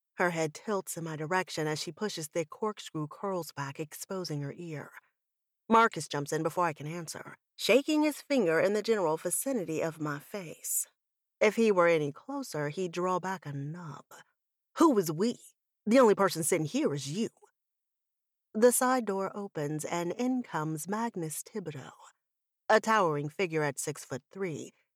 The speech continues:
He's neatly dressed in a tan linen suit, typically worn in more humid weather. The reddish-brown skin of his face has finally healed after the situation in Louisiana a little over two and a half months ago,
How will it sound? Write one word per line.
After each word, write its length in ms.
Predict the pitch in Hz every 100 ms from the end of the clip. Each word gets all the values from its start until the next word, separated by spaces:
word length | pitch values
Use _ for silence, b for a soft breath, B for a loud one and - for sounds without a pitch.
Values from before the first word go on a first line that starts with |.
| _ _
He's 240 | 262 233
neatly 360 | 240 294 269 339
dressed 340 | - 226 -
in 100 | 247
a 40 | 247
tan 360 | - 196 196
linen 260 | 185 180 190
suit, 480 | - 202 139 - - B B _
typically 400 | - 302 214 165
worn 320 | 160 180 175 165
in 100 | 165
more 220 | 170 165
humid 420 | - 233 175 151
weather. 380 | 170 151 143 - - _ _ _ _ _ _ _ _ _ _
The 160 | 233 254
reddish-brown 600 | 240 240 185 - 160 156
skin 220 | - 180
of 80 | 151
his 160 | 147
face 280 | - 190 180
has 180 | 185 185
finally 400 | - 208 180 160
healed 440 | 151 - 240 175
after 220 | 175 180 175
the 100 | 165
situation 600 | 160 156 170 185 - 160
in 160 | 151
Louisiana 640 | 151 143 160 208 196 160 175
a 40 |
little 280 | 247 285 208
over 240 | 180 160
two 220 | 156 196
and 80 | 165
a 40 | 147
half 240 | 151 -
months 300 | 175 175 -
ago, 340 | 147 131 -